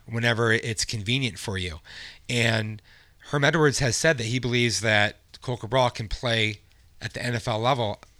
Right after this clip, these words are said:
and this is the type of thing that, that demonstrates that. Manny Wilkins also said today, Rob, that, um,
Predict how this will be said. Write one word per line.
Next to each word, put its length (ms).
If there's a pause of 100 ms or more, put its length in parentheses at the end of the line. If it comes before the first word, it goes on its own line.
(100)
and 340 (460)
this 340
is 140
the 80
type 240
of 100
thing 500 (140)
that, 260
that 220
demonstrates 480
that. 160
Manny 220
Wilkins 360
also 280
said 240
today, 240
Rob, 320 (500)
that, 560
um, 460